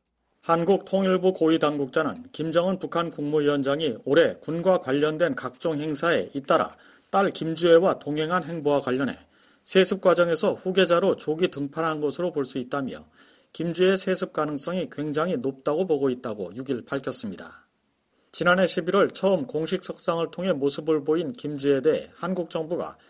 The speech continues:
북한 사 대 세습의 유력한 후계자로 볼 수 있다는 판단을 공개적으로 밝힌 것은 처음입니다. 이 당국자는 또 지난 이천이십일 년 일 월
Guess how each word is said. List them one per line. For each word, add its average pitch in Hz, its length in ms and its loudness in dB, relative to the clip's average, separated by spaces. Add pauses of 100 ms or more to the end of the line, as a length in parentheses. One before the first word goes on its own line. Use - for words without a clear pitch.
(180)
북한 - 280 0
사 131 260 0
대 175 160 2
세습의 170 540 -2
유력한 156 420 -2
후계자로 180 560 -2
볼 147 160 -4
수 143 140 -8
있다는 143 400 -6
판단을 139 560 -8
공개적으로 160 640 -2
밝힌 135 340 -6
것은 131 260 -8
처음입니다. 139 760 -10 (500)
이 165 140 -2
당국자는 170 560 2
또 - 240 -12 (100)
지난 170 300 -2
이천이십일 151 840 -6
년 160 380 0
일 156 160 -2
월 120 240 0